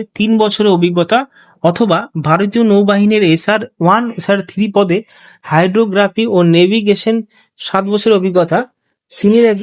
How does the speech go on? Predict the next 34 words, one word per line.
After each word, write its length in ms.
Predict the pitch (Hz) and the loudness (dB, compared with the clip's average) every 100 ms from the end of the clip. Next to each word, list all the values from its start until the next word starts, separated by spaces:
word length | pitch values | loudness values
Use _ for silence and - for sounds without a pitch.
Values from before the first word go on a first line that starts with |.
| - - | -10 -6
অ্যাকাউন্ট, 440 | 170 202 208 214 | -4 0 -2 -2
আহ, 240 | - 175 160 | -6 -2 0
মানে 220 | 170 180 | 0 -2
এই 160 | - 202 | -2 -2
পোস্টের 340 | 202 202 - 196 | 0 -4 -2 -2
জন্য 180 | 190 233 277 - | 0 -2 -4 -2
এই 160 | 180 214 254 | -2 -2 -2
রয়েছে 320 | 170 180 170 208 | 2 2 2 0
হলো 200 | 180 285 - _ _ _ - - - _ - - - _ - | 2 -2 -2 _ _ _ -20 -20 -20 _ -20 -20 -20 _ -4
শিক্ষাগত 440 | - 208 190 160 | -4 0 0 0
যোগ্যতা। 460 | 143 139 131 131 127 - _ - - _ | -2 -4 -6 -8 -10 -12 _ -20 -20 _
আর 140 | - 180 | -4 0
যে 120 | 214 | 0
লাস্টে 360 | 202 175 185 233 | 2 0 0 -4
যে 100 | 240 | -2
পোস্টটা 300 | 214 208 - | -2 -2 2
রয়েছে 240 | 214 214 240 | 2 2 0
সেটা 220 | 214 208 | 0 0
হলো 160 | 208 214 | 0 0
সিনিয়র 320 | - 190 208 | 0 0 2
অ্যাকাউন্ট 360 | 196 208 214 208 | 2 0 0 0
পোস্ট। 240 | 208 269 - | 0 0 -2
এর 200 | 214 190 | -2 0
জন্য 180 | 208 226 | 0 0
স্বীকৃত 320 | 226 185 - 220 | -2 -4 -6 -2
বিশ্ববিদ্যালয় 640 | 196 - 208 214 214 220 | -2 0 0 0 2 0
থেকে 240 | 208 214 175 233 _ - - - | 0 -2 -2 -4 _ -20 -18 -6
ডিগ্রি 340 | 156 185 214 247 | 0 0 2 2
এবং 220 | 208 220 180 196 _ _ - | 2 2 0 -4 _ _ -2
ইনস্টিটিউট 500 | 190 202 220 208 240 - _ _ | 0 0 -4 -4 -6 -6 _ _
চার্টার্ড 340 | - 190 202 - - _ _ - | -2 0 -2 -10 -18 _ _ -6
অ্যাকাউন্টস 460 | 170 180 220 233 - - | -4 0 0 0 -4 -2
অফ 160 | 170 175 | -2 -2
ইন্ডিয়া 380 | 185 196 202 170 | -2 2 2 2